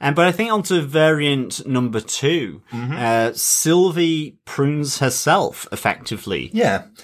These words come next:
Speaker 2: Like, this was kind of, you know, th-, following up from the end of last week's episode. Once again, we have, um, Judge Renslayer and Sylvie, the standoff between the two of them. We had the big question at the end of the episode, how much information is gonna be shared from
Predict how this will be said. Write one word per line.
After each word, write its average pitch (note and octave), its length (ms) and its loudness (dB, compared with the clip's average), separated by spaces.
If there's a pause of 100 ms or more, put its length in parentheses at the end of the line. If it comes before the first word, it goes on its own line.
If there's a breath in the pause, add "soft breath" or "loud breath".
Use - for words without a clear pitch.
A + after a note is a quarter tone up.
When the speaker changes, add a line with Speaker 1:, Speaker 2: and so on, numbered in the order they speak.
Speaker 2:
Like, G3+ 160 0
this F3 340 -2
was F#3 200 -2
kind D#3+ 220 0
of, C3 220 -2
you C3 80 -4
know, B2 140 2
th-, A2 200 -12
following B2 380 2
up A2 120 2
from G2 520 -4
the G2 240 -6
end A2 240 4
of F#2 80 0
last F#2 220 4
week's - 140 -6
episode. G2+ 340 -4
Once G#2 200 0
again, F#2 300 0
we F2+ 80 -4
have, E2+ 340 -2
um, E2+ 480 -4 (400)
Judge G#2 180 0
Renslayer F#2 580 2
and E2+ 100 -8
Sylvie, F2 380 -4
the F2 160 -10
standoff F#2+ 580 0
between F#2 240 -8
the E2+ 80 -6
two D#3+ 180 0
of D#3+ 60 2
them. C#3+ 100 0
We A2+ 100 4
had G#2+ 120 4
the G2+ 80 2
big F2+ 200 0
question G2+ 340 0
at F2 80 -6
the F#2 100 0
end E2 80 0
of E2+ 60 -2
the F2 80 4
episode, F#2 340 0
how G2 140 0
much F#2+ 320 0
information G2 480 -2
is E2 60 -6
gonna F2+ 140 -4
be E2 100 -2
shared F#2+ 460 0
from E2 340 -8